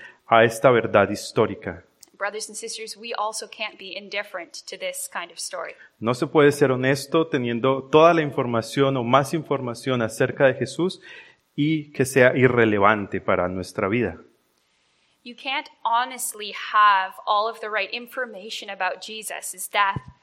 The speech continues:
Speaker 2: and be indifferent about it.
Speaker 1: Y aquí quisiera hacer una pequeña advertencia acerca de lo que también la Escritura nos revela sobre la obra de Satanás.
Speaker 2: And here I would like to make a little warning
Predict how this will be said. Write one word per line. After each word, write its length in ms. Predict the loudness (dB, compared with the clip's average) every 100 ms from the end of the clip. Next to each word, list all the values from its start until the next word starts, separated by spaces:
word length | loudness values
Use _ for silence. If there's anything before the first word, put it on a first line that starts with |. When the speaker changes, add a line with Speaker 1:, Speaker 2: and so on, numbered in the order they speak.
| _ _
Speaker 2:
and 160 | -12 -12
be 200 | -14 -14
indifferent 600 | -14 -14 -14 -14 -14 -14
about 280 | -10 -10 -10
it. 280 | -16 -20 _ _ _ _ _ _ _ _ _ _ _ _
Speaker 1:
Y 60 | -2
aquí 160 | -2
quisiera 320 | -8 -2 0 2
hacer 200 | 2 0
una 280 | 0 -4
pequeña 360 | -6 -4 -2 0
advertencia 640 | -2 -4 0 0 0 -4
acerca 340 | -2 -4 0 0
de 120 | 2
lo 120 | -2
que 120 | -4
también 400 | -6 -4 -4 -4
la 60 | -6
Escritura 460 | -8 -8 -4 -4
nos 220 | -4 -6 -6
revela 460 | -2 0 2 0 -4 -20 -20 _
sobre 760 | -6 -2 0 0 -4 -6 -14 -4
la 160 | 2
obra 280 | 2 2 0
de 100 | -2
Satanás. 600 | -4 -6 -2 -2 -4 -14 _ _ -20 -20 _ -10
Speaker 2:
And 160 | -10 -8
here 200 | -6 -4
I 120 | -4
would 100 | -4
like 220 | -6 -6 -10
to 40 |
make 240 | -10 -10
a 20 | -10
little 280 | -12 -12
warning 600 | -14 -8 -6 -6 -10 -16